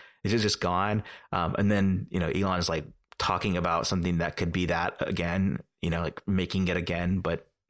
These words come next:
just wanted to cancel that thing. There's a lot, lot going on there.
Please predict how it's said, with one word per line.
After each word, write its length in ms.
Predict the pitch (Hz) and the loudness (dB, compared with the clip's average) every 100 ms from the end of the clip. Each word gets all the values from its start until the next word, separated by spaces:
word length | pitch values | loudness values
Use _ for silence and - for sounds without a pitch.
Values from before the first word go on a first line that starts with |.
| - | -6
just 180 | 87 87 | -4 0
wanted 200 | 87 82 | 0 -2
to 60 | |
cancel 320 | - 87 82 78 | -2 -4 -2 -2
that 240 | 80 87 | -4 -2
thing. 200 | 117 120 - - - - | 0 0 -2 -10 -12 -2
There's 80 | 175 | 2
a 40 | |
lot, 140 | 180 | 2
lot 140 | 156 151 | 2 2
going 200 | 110 92 | 2 2
on 160 | 92 | 2
there. 280 | 92 92 90 | 2 2 -2